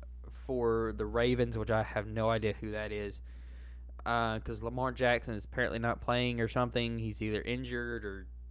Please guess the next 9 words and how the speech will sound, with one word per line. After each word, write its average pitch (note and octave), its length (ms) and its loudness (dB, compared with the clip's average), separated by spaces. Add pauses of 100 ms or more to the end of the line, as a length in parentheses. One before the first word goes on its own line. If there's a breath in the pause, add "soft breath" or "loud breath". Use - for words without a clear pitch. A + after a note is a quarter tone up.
something. A#2 320 -2
I A2 140 4
don't F#2+ 200 -4
know. F2 160 -8 (800 loud breath)
And C3+ 160 2
then C3+ 160 4
you've A#2+ 180 -6
got, B2 520 2
um, A2+ 640 0